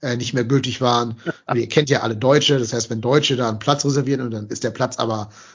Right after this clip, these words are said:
Speaker 1: von jemand anderem besetzt, weil die Reservierung ja nicht mehr gilt, äh, dann ist natürlich Chaos, ne? Dann, dann, dann ram-, rebelliert aber der Kleingartenverein,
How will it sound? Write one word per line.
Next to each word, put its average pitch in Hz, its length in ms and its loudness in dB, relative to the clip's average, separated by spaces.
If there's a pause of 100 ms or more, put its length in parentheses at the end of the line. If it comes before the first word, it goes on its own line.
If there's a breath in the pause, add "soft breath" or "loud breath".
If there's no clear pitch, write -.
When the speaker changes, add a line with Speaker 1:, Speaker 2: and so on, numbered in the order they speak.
Speaker 1:
von 123 140 -4
jemand 131 260 0
anderem 220 320 6
besetzt, 185 380 2
weil 135 80 0
die 127 100 -2
Reservierung 131 400 0
ja 127 140 -2
nicht 117 160 -10
mehr 113 100 -6
gilt, 165 380 2 (320 loud breath)
äh, 120 320 0 (160)
dann 117 180 -4
ist 113 100 -4
natürlich 117 300 -6
Chaos, 104 380 0
ne? 139 120 0
Dann, 131 220 2
dann, 170 460 2 (480 loud breath)
dann 139 180 2
ram-, 151 260 2
rebelliert 151 400 4
aber 120 200 0
der 120 140 -2
Kleingartenverein, 113 1300 -2